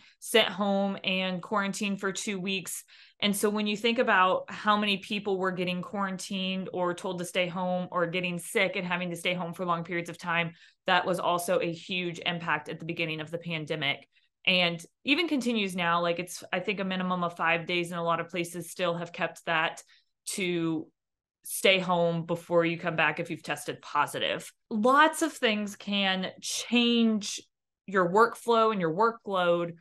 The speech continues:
when you throw the pandemic on top of a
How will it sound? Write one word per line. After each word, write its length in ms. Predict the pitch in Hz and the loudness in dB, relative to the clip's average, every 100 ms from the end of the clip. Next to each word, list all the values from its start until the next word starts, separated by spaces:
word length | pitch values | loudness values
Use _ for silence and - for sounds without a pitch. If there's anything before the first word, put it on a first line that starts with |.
| _ _ - | _ _ -6
when 400 | 185 185 185 185 | 0 2 2 0
you 180 | 190 180 | -2 -4
throw 400 | 185 180 170 170 | 2 6 8 6
the 140 | 165 | 2
pandemic 560 | 175 180 175 175 170 170 | -2 -2 -2 0 0 0
on 140 | 165 | -2
top 320 | - 175 175 - | 2 2 2 2
of 180 | 170 160 | 0 0
a 460 | 170 165 165 156 | 0 0 0 -4